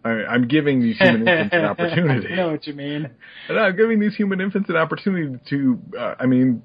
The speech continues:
Speaker 1: to basically be smartphone stars, which is gonna be the next big thing. I mean, we already went through YouTube sensations. We're gonna be moving up to, s-, you know, we had reality T V before that. Before that was actual T V,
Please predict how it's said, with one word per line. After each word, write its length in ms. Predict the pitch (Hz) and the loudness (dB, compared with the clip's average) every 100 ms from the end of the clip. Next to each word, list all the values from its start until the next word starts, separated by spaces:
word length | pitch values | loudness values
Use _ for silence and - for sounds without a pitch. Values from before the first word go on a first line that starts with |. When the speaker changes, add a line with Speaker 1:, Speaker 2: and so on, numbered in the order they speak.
| - | -8
Speaker 1:
to 80 | 123 | 0
basically 540 | 139 160 - 156 143 | 2 2 -2 -2 0
be 160 | 127 127 | 0 -2
smartphone 680 | - 135 127 135 123 117 | 2 2 2 0 -2 -2
stars, 600 | - - - 110 110 127 _ - - - | -4 -4 -2 -2 -2 -6 _ -20 -20 -14
which 240 | - 131 143 | 0 0 2
is 140 | 131 | 0
gonna 200 | 127 143 | 0 0
be 160 | 131 135 | 2 2
the 140 | 117 | 4
next 600 | 107 113 113 - - - - - - _ _ _ | 2 0 -4 -8 -14 -18 -20 -20 -20 _ _ _
big 380 | 127 117 113 98 - | 4 4 2 -2 -2
thing. 240 | 196 151 | 2 2
I 80 | 92 | 2
mean, 160 | 107 117 | 0 4
we 100 | 120 | 4
already 200 | 123 135 | 4 4
went 220 | 135 127 | 2 2
through 120 | 127 117 | 0 0
YouTube 480 | 127 131 135 113 - | 0 2 -2 -2 0
sensations. 640 | 117 107 113 110 120 131 - - - | -2 0 -4 0 -2 -2 -10 -16 -4
We're 80 | 113 | 0
gonna 140 | 113 | 2
be 80 | 117 | 4
moving 300 | 117 117 120 | 4 4 2
up 120 | 107 | 2
to, 280 | 117 117 104 - | 2 2 2 -6
s-, 220 | - - - | -18 -18 -10
you 140 | 135 | -4
know, 120 | 127 110 | 0 0
we 140 | 117 | 2
had 140 | 110 | 2
reality 420 | 110 113 123 131 131 | 2 4 4 4 0
T 220 | - 139 | 0 0
V 160 | 127 | 4
before 400 | 123 117 - 120 | 2 0 0 2
that. 420 | 117 113 120 - 110 | 4 2 0 -2 -4
Before 320 | 107 123 120 | -2 2 4
that 160 | 123 | 4
was 160 | 120 113 | 2 -2
actual 460 | 104 104 - 123 110 | -2 -6 -2 -2 0
T 220 | 123 110 | 0 2
V, 300 | 110 113 | 2 0